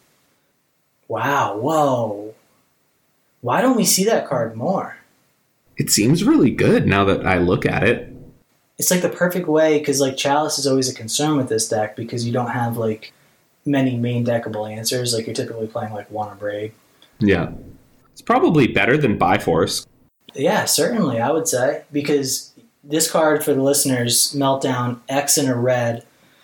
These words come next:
Speaker 1: sorcery, Urza's Gears. Destroy each artifact with total cast cost X or less. So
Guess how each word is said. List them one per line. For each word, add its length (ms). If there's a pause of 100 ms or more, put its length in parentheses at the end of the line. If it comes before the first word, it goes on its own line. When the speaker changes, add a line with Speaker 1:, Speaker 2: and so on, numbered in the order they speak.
(200)
Speaker 1:
sorcery, 840 (540)
Urza's 400
Gears. 640 (640)
Destroy 720 (100)
each 280
artifact 520
with 100
total 260
cast 320
cost 340
X 220
or 80
less. 600
So 640